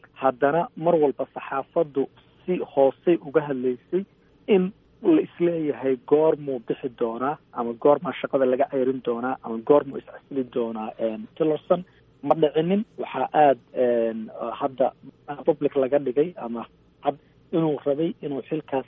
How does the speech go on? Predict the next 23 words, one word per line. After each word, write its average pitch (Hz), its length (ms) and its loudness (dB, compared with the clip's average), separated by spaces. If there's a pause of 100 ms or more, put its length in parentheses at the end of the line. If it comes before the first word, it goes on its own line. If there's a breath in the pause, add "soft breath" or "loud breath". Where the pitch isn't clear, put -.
(200)
sii 180 220 2 (140)
joogo 151 420 -6
ilaa 127 240 2 (240)
haddii 127 220 -8
u 139 80 -6
dambeysay 120 540 -4
laga 123 200 -2
qaaday. 120 380 -2 (520)
Marka 180 240 0
kale, 160 220 2
fakar 156 360 0
duwaanshaha 139 640 -2 (140)
bilowgiiba 147 520 4
way 123 180 2
la 143 120 6
bilaabatay. 127 720 -4 (480 soft breath)
Em, 151 200 0 (140)
runtiina 196 320 4
dib 170 180 -2
haddaan - 280 0
ugu 160 220 2
laabto, 120 400 2 (460)
em, 135 280 -2